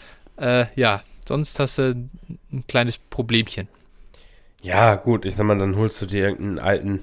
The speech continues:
Speaker 2: Sack, den du auf Quarterback startest, ne? Also er hat genug Difference
Speaker 1: Ja.
Speaker 2: Maker auf anderen Positionen, dass er auch mit einem, ich sag mal, einem durchschnittlichen Quarterback da, äh, ähm, auch ein guter Contender immer noch ist.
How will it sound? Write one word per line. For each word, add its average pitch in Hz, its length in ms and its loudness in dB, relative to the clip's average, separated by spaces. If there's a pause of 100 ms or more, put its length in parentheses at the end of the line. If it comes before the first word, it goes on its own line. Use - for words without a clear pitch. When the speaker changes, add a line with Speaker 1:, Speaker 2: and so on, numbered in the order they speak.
(220)
Speaker 2:
Sack, 95 520 -2
den 98 160 -6
du 95 80 0
auf 92 120 -4
Quarterback 101 480 0
startest, 101 680 0
ne? 107 200 2 (380)
Also 101 220 4
er 107 140 8
hat 110 180 0
genug 123 260 4
Difference 131 440 4
Speaker 1:
Ja. 117 220 4
Speaker 2:
Maker 123 320 6
auf 98 100 4
anderen 120 280 6
Positionen, 120 480 4
dass 120 180 6
er 117 100 8
auch 113 140 6
mit 117 140 6
einem, 110 160 0 (280)
ich 120 160 2
sag 110 140 0
mal, 101 140 0 (520)
einem 113 140 -4
durchschnittlichen 117 840 4
Quarterback 104 680 4
da, 95 240 6 (380)
äh, 95 40 2
ähm, 92 1040 2 (340)
auch 110 280 2
ein 90 260 -4
guter 107 360 2
Contender 101 500 2
immer 101 200 4
noch 90 160 2
ist. - 300 0